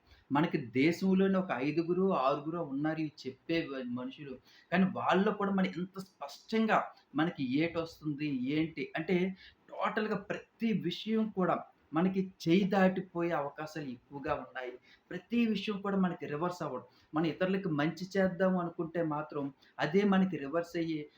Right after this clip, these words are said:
మనం ఏవో ఇతరులకి ఏం చెబుతుంటే వాళ్ళు మనం, మనదే తప్పు అన్నట్టుగా మాట్లాడడం. అలాగే ఫ్యామిలీలో చూసుకున్నట్లయితే మాత్రం మనం ఏం చెప్పినా సరే అది మనకి రివర్స్‌గా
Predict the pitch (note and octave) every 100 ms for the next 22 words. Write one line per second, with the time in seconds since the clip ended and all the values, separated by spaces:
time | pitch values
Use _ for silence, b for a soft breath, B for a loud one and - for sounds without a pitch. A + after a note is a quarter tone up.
0 | - C#3+ E3+ C#3 B2+ D3+ F3 C3 - F3+
1 | F#3+ D#3 C#3+ E3+ F3 F#3+ F3 F#3+ F#3 F#3+
2 | F3 E3 E3+ D#3+ _ b C3+ D#3 F#3 C#3+
3 | B2 D#3+ G#3 A3 F3+ E3 F3+ F3 F3 E3+
4 | F3 C#3 C3+ - C#3+ B2+ F#2 - b b
5 | - F#3 F#3+ F#3+ - C3+ E3 F#3+ G#3 G3
6 | G3 E3 D#3 - D#3+ D3+ C#3+ - D3 C3
7 | C3 C3+ B2+ C3 b b - E3+ E3 D3
8 | - A#2 C#3 F#3+ G3 G#3 G#3 G#3+ F#3+ F#3
9 | F#3 - F3+ E3+ E3+ B2+ C3 E3+ E3+ F#3+